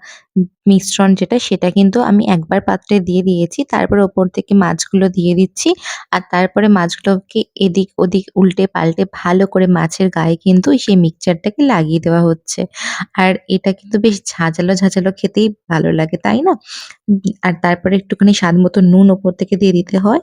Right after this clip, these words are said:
আর সর্ষে তেল। সর্ষে তেলের ঝাঁঝটা আর সর্ষে পোস্ত ঝাঁঝটা যখন মেলে, তার উপরে কাঁচা লঙ্কার গরম ভাত,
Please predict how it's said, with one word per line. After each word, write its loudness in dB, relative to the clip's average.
আর 2
সর্ষে 0
তেল। -2
সর্ষে 0
তেলের 0
ঝাঁঝটা -2
আর 0
সর্ষে -2
পোস্ত -2
ঝাঁঝটা -4
যখন 2
মেলে, 6
তার 0
উপরে -2
কাঁচা -2
লঙ্কার 2
গরম 2
ভাত, -2